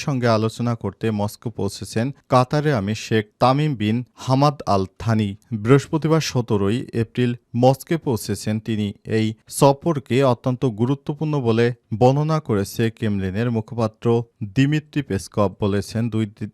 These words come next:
নেতা বিভিন্ন বিষয়ে গুরুত্বপূর্ণ আলোচনা করবেন এবং কয়েকটি চুক্তিতে স্বাক্ষর করবেন। পেসকভ সাংবাদিকদের বলেছেন, অনেক আঞ্চলিক এমনকি বিশ্বের অনেক ইস্যুতে এখন কাতারের ভূমিকা অত্যন্ত জোরালো। কাতার আমাদের ভালো অংশীদার। কাতার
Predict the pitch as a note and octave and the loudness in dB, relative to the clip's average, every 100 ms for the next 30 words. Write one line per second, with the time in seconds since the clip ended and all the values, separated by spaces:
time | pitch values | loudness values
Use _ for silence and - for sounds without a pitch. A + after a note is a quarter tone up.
0 | _ A#2+ C#3 D#3 D3+ A#2 A2 B2+ C3 A#2 | _ 2 4 4 2 2 2 2 0 0
1 | F#2+ - G#2+ A2 G#2+ A2 - A#2 B2+ A#2+ | -2 0 0 0 -2 -2 -4 -4 0 2
2 | G2 F#2+ - G2+ G2+ - - B2+ A#2+ B2 | 2 0 -2 0 0 -4 0 2 2 0
3 | F#2 A2 A#2+ A2 G#2 - A#2+ B2 - - | -2 -4 0 0 -2 -2 -2 -2 -8 -4
4 | C#3 - C#3+ C#3 A2+ - G2+ - G#2+ - | -4 -2 -4 -2 -4 -4 -6 -6 -8 -4
5 | A2 G2+ G#2 F#2+ - D3+ D#3 - F3 F3 | -2 0 -2 -4 -2 2 2 2 0 0
6 | - - - C#3 C#3+ D#3 D#3+ D3 E3 C3 | -2 -8 -2 0 2 2 0 0 0 0
7 | G2+ G2+ - B2+ B2 G#2+ G#2+ A2 - - | 0 -2 -2 -2 0 0 0 -2 -4 0
8 | B2+ C3+ D#3+ D#3 D#3 - G2 G2 - B2 | 0 0 -2 -2 -4 -4 -4 -4 -4 -2
9 | A2 G#2+ - A#2+ A2+ C#3 - A#2+ C3+ D3 | -2 -4 -2 0 0 0 0 2 4 2
10 | - G#2 - A#2 - A#2 G#2 - A#2 B2 | -2 -8 -6 -8 -2 2 2 0 -2 -2
11 | C#3+ _ C#3 C3+ - D#3 D#3+ - A2+ G#2+ | -4 _ 4 4 4 2 0 0 0 0
12 | A2 G2 - G#2 - C3 B2 G#2+ G2 F#2+ | 0 -2 0 -4 -2 -4 0 0 2 0
13 | F#2+ - - C#3 C3+ D#3+ E3 E3 E3 D3+ | -2 -4 2 4 4 2 2 2 2 0
14 | G#2+ G2+ G#2 G2+ - G2+ G#2 C3 - A#2 | 0 0 0 -2 -6 -2 0 -2 0 0
15 | - A#2 | 4 2